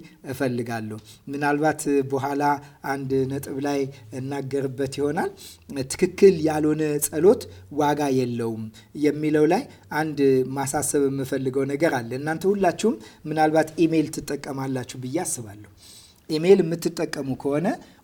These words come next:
ወይም ደግሞ አንዳንድ ፒን ኮድ የራሳችሁ ቢኖራችሁ፣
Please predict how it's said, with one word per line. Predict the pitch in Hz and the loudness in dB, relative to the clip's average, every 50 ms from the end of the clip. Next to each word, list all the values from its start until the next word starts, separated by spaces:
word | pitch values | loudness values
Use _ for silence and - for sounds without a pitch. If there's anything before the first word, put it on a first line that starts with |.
| - | 0
ወይም | 349 339 247 196 | 2 2 2 2
ደግሞ | 160 147 143 151 175 220 269 - - - - - - | 2 0 0 2 2 2 2 0 -2 -8 -18 -10 -4
አንዳንድ | 147 156 156 156 156 151 147 147 139 131 139 135 135 131 131 - - - - - | -2 -2 0 0 0 0 0 0 -2 -2 -2 0 0 -2 -4 -6 -12 -20 -14 -4
ፒን | - 208 196 175 175 | -2 0 0 0 0
ኮድ | - - 165 151 147 | 0 0 0 2 2
የራሳችሁ | 143 139 139 147 139 135 - 135 131 139 - 139 | 0 -2 -2 -2 -2 -4 -4 -6 -8 -8 -10 -10
ቢኖራችሁ፣ | 120 127 131 135 135 131 143 143 143 143 - 349 | -8 -6 -6 -6 -2 0 2 0 0 0 -2 -4